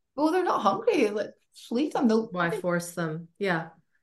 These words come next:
Speaker 2: Yeah, no, it's, it's a very interesting thing. And if we think about the way we might have grown up on the plains, hunting, gathering, you know, our meals weren't, weren't structured in the way that we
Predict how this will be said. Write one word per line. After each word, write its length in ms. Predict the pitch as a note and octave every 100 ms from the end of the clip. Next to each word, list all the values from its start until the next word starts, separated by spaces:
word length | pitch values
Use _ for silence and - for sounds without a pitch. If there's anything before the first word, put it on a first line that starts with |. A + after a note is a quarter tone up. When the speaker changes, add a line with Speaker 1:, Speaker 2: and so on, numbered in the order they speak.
| _ _ _
Speaker 2:
Yeah, 240 | G#3+ E3+ F3+
no, 180 | G#3
it's, 320 | G3+ G#3 G#3 -
it's 200 | G3 G#3
a 60 |
very 380 | F#3 G3+ G#3 G3+
interesting 600 | F3+ F3 F#3 - F3+ F3
thing. 360 | E3+ F3+ D#3 D3+
And 140 | E3
if 140 | E3 F3
we 120 | E3+
think 240 | F3 F3
about 300 | F3 D#3+ -
the 80 | F3
way 460 | E3 E3 E3 E3 -
we 220 | E3 D#3+
might 280 | E3 D#3 D#3
have 180 | D3
grown 260 | D3+ D#3 D3+
up 180 | D#3 D#3
on 140 | D3 D3+
the 60 |
plains, 800 | D3 - E3+ D#3+ D#3+ D#3+ D#3 D#3 - _ _ _ _ _ _ _
hunting, 640 | - F#3 E3+ E3+ E3 D#3+ D#3
gathering, 760 | D#3+ F3 F3 E3+ D#3 D3+ D3+ -
you 120 | E3
know, 360 | D#3+ D3+ D3+ -
our 120 | E3+ E3+
meals 640 | E3 E3+ F#3 G#3 G#3 F3
weren't, 420 | E3 E3+ E3 D#3+ - _ - _ _ _ _ -
weren't 280 | E3+ E3 E3+
structured 720 | - - F#3 - - D3+ D3
in 120 | D#3
the 100 | D3+
way 280 | D#3 D#3 D3+
that 180 | D#3 D3+
we 380 | D#3+ D#3 D3